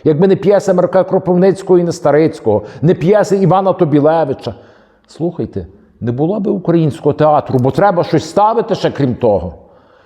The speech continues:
Появляються актори. Ганна Затеркевич-Карпинська, яка теж пізніше стане знаменитою актрисою. І це буде, е,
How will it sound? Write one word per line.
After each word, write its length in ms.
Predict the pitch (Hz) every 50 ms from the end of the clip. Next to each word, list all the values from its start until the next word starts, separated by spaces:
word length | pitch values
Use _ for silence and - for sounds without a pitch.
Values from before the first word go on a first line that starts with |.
| _ _ _
Появляються 840 | - 107 113 123 123 123 143 151 139 131 120 110 - - - 117 -
актори. 680 | - - - - - 143 151 156 151 151 147 139 117 - - - - - - _ _ _ _ _ _ _ _ _ - - - - _ _ -
Ганна 380 | 120 107 135 139 135 127 123
Затеркевич-Карпинська, 1300 | 113 - 113 107 117 110 - - 101 95 98 92 - - 95 92 - - - 139 147 139 135 - - 135
яка 220 | 131 123 - 131
теж 320 | 120 - 139 135 139 131 -
пізніше 560 | - 131 110 95 123 127 127 - - 123 110 92 - - _ _ _ _ _ _
стане 520 | - - - 135 127 127 123 123 117 107 - - - - - - _ _ _ _ _ _ _ _ _ _ _ _ _ -
знаменитою 800 | 107 87 117 139 139 143 139 143 139 135 - 135 135 131 135 135
актрисою. 800 | 127 123 - - 135 131 127 123 120 - 127 123 117 113 98 - - - - _ _ _ _ _ - - _ _ _ _ _ _
І 80 | - 101
це 200 | - - 156 139
буде, 500 | 113 113 135 147 127 143 139 131 120 101 - - - - - - - - _ _ _ _ _ _ _ -
е, 260 | - 123 104 95 90